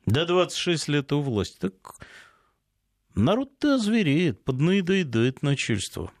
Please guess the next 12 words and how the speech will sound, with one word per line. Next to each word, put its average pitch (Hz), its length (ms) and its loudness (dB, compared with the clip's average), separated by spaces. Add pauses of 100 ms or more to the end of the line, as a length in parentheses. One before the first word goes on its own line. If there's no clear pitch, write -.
когда 95 340 0
столько - 460 -4
у 98 100 2
власти. 98 520 -4 (160)
Сильно 139 360 -2
поднадоедает 101 840 -2
любое. 107 640 0 (1000)
Вот, 427 260 -4
считай, 185 460 0
лет 143 220 0
шесть - 440 -4
и 104 100 -4